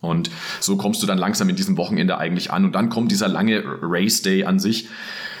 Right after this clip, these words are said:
Ähm, mei-, ich nehme meistens, kann ich der Vollheit noch sagen, so ein paar Events mit, wie am Marktplatz beispielsweise die Feier, die da ist, die Nudelparty, wo man vielleicht auch mal ins Gespräch mit dem einen oder anderen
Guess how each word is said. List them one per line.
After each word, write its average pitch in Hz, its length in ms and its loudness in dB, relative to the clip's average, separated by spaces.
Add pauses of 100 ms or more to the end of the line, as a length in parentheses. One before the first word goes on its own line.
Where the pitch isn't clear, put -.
(180)
Ähm, 90 300 2
mei-, 87 260 0
ich 67 160 -2
nehme 101 120 4
meistens, 98 360 2
kann 101 140 0
ich 98 60 4
der 95 80 0
Vollheit 95 280 0
noch 92 80 2
sagen, 92 240 2
so 95 100 2
ein 87 60 0
paar 85 220 0
Events 90 340 2
mit, 95 220 2
wie 92 140 2
am 87 100 2
Marktplatz 90 400 -2
beispielsweise 80 560 0
die 78 80 -6
Feier, 80 260 0
die 80 120 -2
da 76 280 0
ist, 80 120 -2
die 98 100 2
Nudelparty, 85 640 0
wo 85 60 0
man 85 160 2
vielleicht - 160 -2
auch 85 100 0
mal 85 120 2
ins 82 120 0
Gespräch - 360 -2
mit 87 100 0
dem 82 100 0
einen 82 160 0
oder 85 160 0
anderen 87 460 0